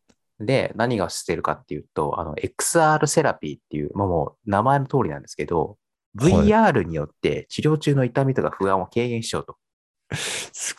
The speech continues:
Speaker 1: ごいですね。本当っすか？マジすごいっすね。
Speaker 2: いや、ほん-、本当っすかって、あの、僕もそう思ってます、未だに。<laughs> ほんまがいなと思ってるんですけど、
Speaker 1: へえ。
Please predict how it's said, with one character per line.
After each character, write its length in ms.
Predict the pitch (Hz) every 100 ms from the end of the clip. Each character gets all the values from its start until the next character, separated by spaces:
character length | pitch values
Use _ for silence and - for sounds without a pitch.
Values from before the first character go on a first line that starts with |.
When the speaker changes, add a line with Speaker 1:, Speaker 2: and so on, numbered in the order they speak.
| -
Speaker 1:
ご 80 | 262
い 40 |
で 60 | 233
す 120 | -
ね。 60 | 92
本 260 | - 185
当 140 | 202 254
っ 20 |
す 80 | -
か？ 400 | 107 92 78 - - 117
マ 200 | 117 120
ジ 100 | 175
す 140 | 214
ご 120 | 208
い 40 | 151
っ 20 |
す 140 | -
ね。 80 | 92
Speaker 2:
い 20 |
や、 60 | 90
ほ 60 |
ん-、 20 | 92 90
本 80 | -
当 80 | -
っ 20 |
す 60 |
か 80 | 175
っ 20 |
て、 80 | 156
あ 100 | - 104
の、 200 | 98 95 _
僕 240 | 123 143 175
も 80 | 165
そ 120 | 170
う 40 |
思 120 | 151
っ 60 | 151
て 100 | 76
ま 60 | -
す、 80 |
未 140 | 82 85
だ 100 | 78
に。 80 | 90
<laughs> 2250 | - - _ _ - - _ _ _ _ _ _ _ _ _ _ _ _ - - - -
ほ 140 | 98
ん 80 | 110
ま 100 | 131
が 140 | 151
い 60 | 139
な 120 | 80
と 60 | 82
思 100 | 90
っ 80 |
て 80 | -
る 60 | 78
ん 20 |
で 40 |
す 40 | -
け 100 | -
ど、 80 | 123
Speaker 1:
へ 40 |
え。 580 | 113 107 98 98 95